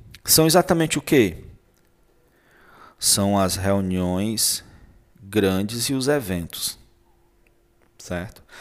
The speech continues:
São importantíssimos, importantíssimos. No entanto, se não tiver o equilíbrio,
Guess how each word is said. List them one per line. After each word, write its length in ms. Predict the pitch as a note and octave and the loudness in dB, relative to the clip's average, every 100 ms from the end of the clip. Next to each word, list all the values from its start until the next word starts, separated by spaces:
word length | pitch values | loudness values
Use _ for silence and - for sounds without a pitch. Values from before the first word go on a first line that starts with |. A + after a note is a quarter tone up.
| - - - | -20 -20 -8
São 140 | A2 | -4
importantíssimos, 1080 | G2+ A#2+ A2 C#3+ D3+ - F#2 - - - - _ _ _ _ _ _ _ _ _ _ | 2 4 4 0 -2 -2 0 -2 -4 -8 -8 _ _ _ _ _ _ _ _ _ _
importantíssimos. 960 | - F#2+ A2+ A2 - F#2+ - - - - _ _ _ _ _ _ _ _ - - - - - | -12 -8 -6 -4 -4 -4 -6 -8 -14 -18 _ _ _ _ _ _ _ _ -20 -18 -18 -14 -4
No 80 | E3+ | -4
entanto, 640 | - F3+ G#3 G#3+ - F2+ - - - _ _ _ _ _ - - _ _ - | -2 -2 0 -2 -4 -12 -14 -20 -20 _ _ _ _ _ -20 -20 _ _ -4
se 180 | - | -2
não 200 | D3 F#3+ | 0 0
tiver 340 | G#3+ G#3 E3 B2+ | 0 0 4 6
o 140 | A#2+ | 6
equilíbrio, 840 | A#2 - G2+ G2 B2 C#3+ G2 F#2 | 4 0 -8 -4 0 0 -2 -6